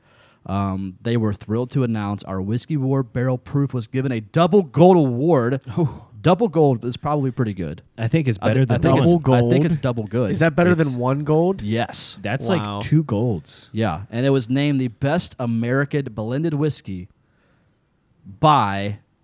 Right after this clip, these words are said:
Speaker 1: the San Francisco World Spirits Competition.
Speaker 2: I'm pretty sure that's the second
Speaker 3: That's
Speaker 2: oldest competition in the world.
Speaker 1: Yeah.
Speaker 3: What?
Speaker 2: Yeah.
Speaker 1: That's insane. So, not, like, like I said, not only are they a great sponsor, but they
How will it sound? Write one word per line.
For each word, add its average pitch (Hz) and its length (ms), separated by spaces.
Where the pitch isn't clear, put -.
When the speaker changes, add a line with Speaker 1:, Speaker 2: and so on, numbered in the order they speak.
Speaker 1:
the 120 220
San 160 380
Francisco 139 640
World 139 500
Spirits - 560
Competition. - 1400
Speaker 2:
I'm - 80
pretty 117 200
sure 123 120
that's 110 240
the - 140
second - 520
Speaker 3:
That's 135 200
Speaker 2:
oldest 113 280
competition 107 640
in 92 100
the 80 160
world. 87 320
Speaker 1:
Yeah. 120 200
Speaker 3:
What? 113 220
Speaker 2:
Yeah. 82 280
Speaker 1:
That's - 160
insane. 160 380
So, 127 100
not, 135 140
like, 180 240
like 214 120
I 214 40
said, 185 240
not 185 100
only 196 180
are 190 100
they 190 120
a 180 60
great 175 160
sponsor, 185 360
but 170 180
they 202 200